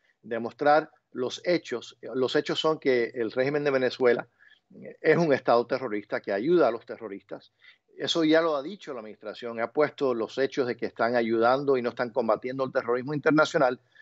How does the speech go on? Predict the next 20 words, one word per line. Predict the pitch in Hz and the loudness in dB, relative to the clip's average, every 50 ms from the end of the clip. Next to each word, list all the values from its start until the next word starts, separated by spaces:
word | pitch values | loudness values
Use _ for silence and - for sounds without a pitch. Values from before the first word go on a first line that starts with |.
| - - _ - | -20 -20 _ -8
Yo | 120 117 | -8 0
creo | - 139 135 | 2 2 2
que | 139 143 | 4 2
el | 131 120 98 | 0 0 2
próximo | - 156 139 - 160 147 139 117 | -2 -2 -2 -2 -4 -4 -4 0
paso | - 151 147 - - 127 - _ _ _ _ _ _ _ _ _ _ | 0 0 0 0 -6 -12 -14 _ _ _ _ _ _ _ _ _ _
debe | - - 113 117 143 151 156 - - _ | -20 -20 -10 -6 -4 -4 -4 -4 -8 _
y | - 139 120 | -16 -18 -18
puede | 107 - 151 196 226 190 139 101 - | -14 -6 -4 -2 -2 -2 -2 -6 -8
ser, | - - 80 85 _ _ _ _ _ _ _ _ | -12 -18 -18 -20 _ _ _ _ _ _ _ _
eh, | 113 113 113 110 - | -16 -14 -14 -14 -12
y | 135 127 | -14 -12
parece | 110 127 107 120 131 - 165 139 | -2 0 0 0 0 0 -2 -2
que | 135 | -4
están | 127 - - 131 127 135 135 | -4 -2 0 -2 0 0 0
hacia | 127 117 - - 113 104 107 | -2 -2 -2 0 0 0 0
ese | 113 - - 147 127 | 0 -2 -4 -6 -4
camino, | - 139 139 160 170 139 117 113 120 | -2 -2 -4 -2 -2 -4 -4 -4 -6
ese | 110 - - 127 | -6 -6 -6 -4
rumbo, | 123 165 160 135 120 113 113 - | -2 -2 -2 0 -2 -4 -6 -8